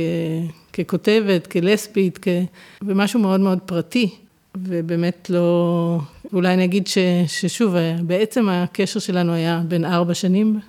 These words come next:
פחות או יותר, ו-, ונגמר בצורה בשבילי מאוד קשה, כלומר, מאוד, אה, מכאיבה. אה, מה שקרה בספטמבר אלף תשע מאות תשעים וארבע זה שהיינו מאוד מאוד קרובות ודיברנו כל יום.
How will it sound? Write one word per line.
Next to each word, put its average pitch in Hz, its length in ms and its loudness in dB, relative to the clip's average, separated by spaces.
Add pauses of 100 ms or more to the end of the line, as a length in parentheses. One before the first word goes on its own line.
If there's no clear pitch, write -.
(800)
פחות 180 280 -6
או 190 40 0
יותר, 233 360 0
ו-, 180 60 -2 (920)
ונגמר 175 580 2
בצורה 185 460 0
בשבילי 175 380 0
מאוד 170 300 0
קשה, 180 340 -2 (380)
כלומר, 175 220 -2
מאוד, 170 440 0
אה, 170 60 2
מכאיבה. 175 480 0 (540)
אה, 180 280 0
מה 175 140 2
שקרה 180 340 0
בספטמבר 185 640 -2
אלף 175 120 -4
תשע 190 140 -2
מאות 185 120 0
תשעים 190 240 -2
וארבע 233 280 0
זה 180 100 -4
שהיינו 180 1160 -2
מאוד 175 300 2
מאוד 160 180 0
קרובות 175 300 0
ודיברנו 165 440 0
כל 170 200 2
יום. 170 280 4